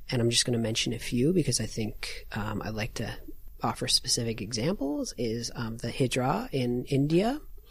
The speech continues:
um, Mahu in Hawaii, and Two-Spirit people in many indigenous nations in North America, um, the Bernesha in Albania, Femminillo in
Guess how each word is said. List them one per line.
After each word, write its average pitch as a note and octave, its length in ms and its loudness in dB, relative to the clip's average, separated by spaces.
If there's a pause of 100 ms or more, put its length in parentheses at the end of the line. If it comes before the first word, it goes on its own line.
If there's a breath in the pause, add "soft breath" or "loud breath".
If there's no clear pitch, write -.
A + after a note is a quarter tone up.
(560 loud breath)
um, A#2+ 600 0 (100)
Mahu B2+ 640 2
in A2+ 220 -2
Hawaii, D#3+ 680 0 (600 soft breath)
and A#2+ 800 -2 (240)
Two-Spirit C#3 680 4
people F3+ 580 2
in B2 640 0
many C#3 800 4
indigenous C#3+ 600 4
nations D#3 480 2
in E3 320 4 (100)
North D3+ 260 4
America, D#3 460 2 (680 loud breath)
um, A#2 500 0 (500)
the A#2+ 360 2
Bernesha B2 640 0
in B2 120 0
Albania, B2+ 720 2 (260)
Femminillo C#3 920 6
in C3 340 2